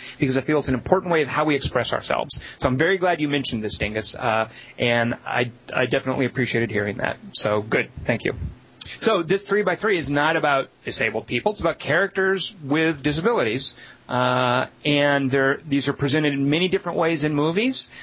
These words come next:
Uh, what I want from you guys are three examples of characters that you like, and, and I want you to tell me why,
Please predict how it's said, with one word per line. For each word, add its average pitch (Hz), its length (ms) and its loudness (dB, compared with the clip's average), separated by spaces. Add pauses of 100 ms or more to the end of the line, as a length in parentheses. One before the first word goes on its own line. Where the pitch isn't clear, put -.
(140)
Uh, 143 240 4
what 156 220 2
I 156 60 2
want 156 200 0
from 147 140 -2
you 160 140 2
guys 160 260 2
are 135 120 0
three 180 240 2
examples 160 420 0
of 139 80 -2
characters 147 600 0
that 135 160 -4
you 139 160 2
like, 131 340 2
and, 175 260 0
and 180 100 2
I 180 40 2
want 180 160 0
you 185 60 0
to 175 80 0
tell 185 120 2
me 185 120 0
why, 165 500 2